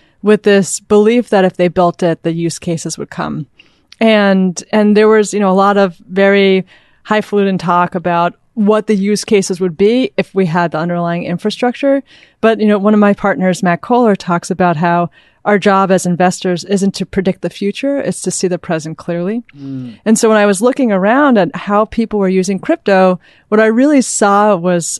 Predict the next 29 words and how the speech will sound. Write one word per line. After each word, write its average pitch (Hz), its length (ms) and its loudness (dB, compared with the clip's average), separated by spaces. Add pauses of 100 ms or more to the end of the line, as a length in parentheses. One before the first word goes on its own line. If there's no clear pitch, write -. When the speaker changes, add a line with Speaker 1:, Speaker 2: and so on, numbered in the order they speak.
Speaker 1:
a 185 80 -6
few 190 240 -4
use 180 300 -4
cases, - 540 -10
which - 140 -12
is, 185 200 -2
number 233 260 4
one, 196 240 2
it 175 100 0
was 165 120 -6
store 185 320 -2
of 185 80 0
value, 165 420 -4
which 190 180 -8
was 175 200 -8
largely 175 340 -4
Bitcoin 160 440 -10
at 160 100 -14
the 180 100 -12
Speaker 2:
Yeah, 170 160 -6
Speaker 1:
time. 196 260 0
Speaker 2:
store 254 200 -4
of 202 80 -8
value 180 280 -6
seems 147 380 -20
to 151 100 -18
be 135 360 -14
like 131 240 -16
you, 135 100 -20